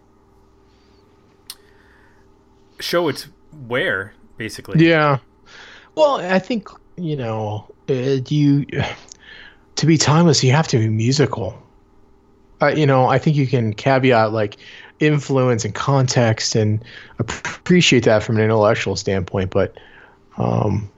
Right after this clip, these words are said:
Speaker 2: uh, in a lot of cases here, we have the opportunity to listen to things for the first time with completely fresh ears, where we are now, and that's the way we get, we need to react to 'em. Well, we
Speaker 1: Right.
Speaker 2: can talk,
Speaker 1: Mm-hmm.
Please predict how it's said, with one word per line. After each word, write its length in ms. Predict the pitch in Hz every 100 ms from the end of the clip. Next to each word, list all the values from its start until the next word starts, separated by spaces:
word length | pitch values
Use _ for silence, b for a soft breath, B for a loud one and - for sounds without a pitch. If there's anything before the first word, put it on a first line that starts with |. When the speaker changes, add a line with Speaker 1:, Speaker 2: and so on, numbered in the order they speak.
| _ _ _ - -
Speaker 2:
uh, 120 | 117
in 140 | 127 120
a 100 | 123
lot 140 | 127
of 80 | 123
cases 240 | 117 101
here, 140 | 113 104
we 100 | 110
have 80 |
the 60 | 107
opportunity 340 | 101 - 120
to 60 | 107
listen 240 | 110 -
to 40 | 110
things 140 | 107
for 100 | -
the 60 | 104
first 220 | 117 113
time 140 | 113
with 120 | 104 -
completely 360 | 107 131 -
fresh 320 | - 110 104 113
ears, 460 | 104 101 98 - _ B B B B -
where 160 | 117
we 140 | 117 110
are 140 | 104
now, 520 | 101 107 98 98 107 - -
and 480 | 107 104 101 104 101
that's 240 | 107 - -
the 100 | 117
way 540 | 110 107 104 110 - - - -
we 200 | 147 117
get, 160 | 113 - -
we 80 | 120
need 100 | 120
to 60 | 95
react 380 | 101 98 - -
to 140 | 90
'em. 220 | 90 110 -
Well, 80 | 107
we 80 | 113
Speaker 1:
Right. 100 | 123
Speaker 2:
can 60 | -
talk, 280 | 123 117 - _ -
Speaker 1:
Mm-hmm. 200 | 196